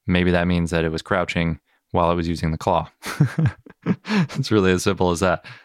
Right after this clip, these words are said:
There isn't any proof to it. It's just kind of sort of like how you assume that it's gonna not need energy to hold the claw up because it's doing that most of the time. You might assume that it would get its peak power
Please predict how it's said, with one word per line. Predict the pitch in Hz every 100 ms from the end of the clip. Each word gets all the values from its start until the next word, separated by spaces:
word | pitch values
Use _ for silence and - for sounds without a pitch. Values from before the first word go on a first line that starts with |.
| -
There | 107
isn't | 95 87
any | 107 98
proof | 78 - 131 120 -
to | 98
it. | 87
It's | 85
just | - 82
kind | 98 90
of | 85 - - -
sort | 110
of | 95
like | 90 87
how | 92 90 87 87 - _
you | 95 90
assume | - 104 90
that | 85
it's | 85
gonna | - 85 82 82 87
not | 101 90 87 -
need | 90 87
energy | - 95 80 85
to | 82
hold | 95 87
the | -
claw | - 87 82
up | 123 131 -
because | 98 85
it's | 82
doing | 98 92
that | 90
most | 92 90
of |
the | 87
time. | 104 104 107 - - -
You | 90
might | 87 85
assume | 82 92 85
that | 82 82 80 - 135
it | 101 -
would | 82
get | 82 87
its | 85 -
peak | - 95 -
power | - 92 85 82 82